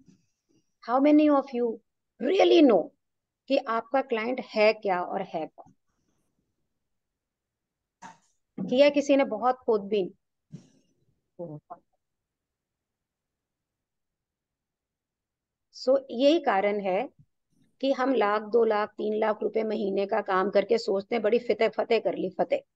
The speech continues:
और कहते हैं, "हमारा जिन-, business तो बहुत good है।" ये गुड से great करना है कि नहीं करना है, ये बताओ कि good पे ही रखना है, Good से great करना है।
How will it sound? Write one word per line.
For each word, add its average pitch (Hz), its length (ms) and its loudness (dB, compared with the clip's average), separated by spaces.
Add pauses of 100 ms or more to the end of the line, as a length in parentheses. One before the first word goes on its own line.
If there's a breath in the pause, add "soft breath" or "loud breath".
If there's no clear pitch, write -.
(1080)
और 214 60 -4
कहते 247 180 2
हैं, 269 60 4
"हमारा 262 120 6
जिन-, 214 260 0
business 220 320 -2
तो 254 60 -2
बहुत 233 200 0
good 214 300 2
है।" 175 140 2 (800)
ये 233 40 -4
गुड 269 240 2
से 339 160 4
great 269 340 6
करना 294 300 4
है 320 80 2
कि 320 120 -2
नहीं 320 140 2
करना 285 240 0
है, 302 80 0
ये 254 160 4
बताओ 196 380 0 (480)
कि 285 80 -2
good 247 280 -4
पे 302 80 4
ही 294 60 6
रखना 214 280 -2
है, 156 60 -14 (760)
Good 262 160 0
से 320 200 2
great 262 360 6
करना 277 260 2
है। 370 80 0